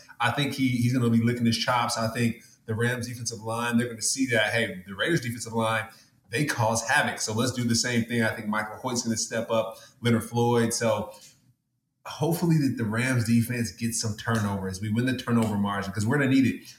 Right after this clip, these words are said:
Davante Adams is gonna go off. He's gonna catch that football, like, regardless. So learn from last week. We didn't double team D J Metcalf like we should have when the game depended on it. So let's make sure we do it this week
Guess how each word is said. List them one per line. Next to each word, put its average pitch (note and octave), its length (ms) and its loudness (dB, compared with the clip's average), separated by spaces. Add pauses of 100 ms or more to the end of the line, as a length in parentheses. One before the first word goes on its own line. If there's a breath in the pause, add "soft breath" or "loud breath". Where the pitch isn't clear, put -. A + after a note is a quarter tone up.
(140)
Davante A#2 400 0
Adams A#2+ 300 2
is A#2 60 -2
gonna B2 200 0
go A#2 280 0
off. B2 340 0
He's A2+ 100 -4
gonna A#2+ 120 0
catch - 240 0
that A#2 200 -4
football, A2 420 -2
like, G2+ 180 -8
regardless. A2 500 -2
So G#2 340 -2 (580 loud breath)
learn B2+ 240 2
from C#3+ 160 2
last C#3 360 4
week. C3 180 4 (260)
We A2+ 60 2
didn't C3+ 220 2
double C#3+ 200 4
team D3 260 4
D D3 100 4
J D3 140 6
Metcalf C#3+ 540 2
like C3+ 160 4
we C3 80 2
should C#3 200 2
have C#3 380 4 (320 loud breath)
when A#2 140 -2
the A#2+ 80 2
game C3+ 360 4
depended D3+ 400 4
on D3+ 200 6
it. D3+ 60 0
So A#2 420 -2 (100)
let's A#2 200 4
make B2+ 160 2
sure C3 140 2
we A#2+ 80 4
do A#2 120 4
it A2 100 2
this A2+ 200 -2
week A#2 240 2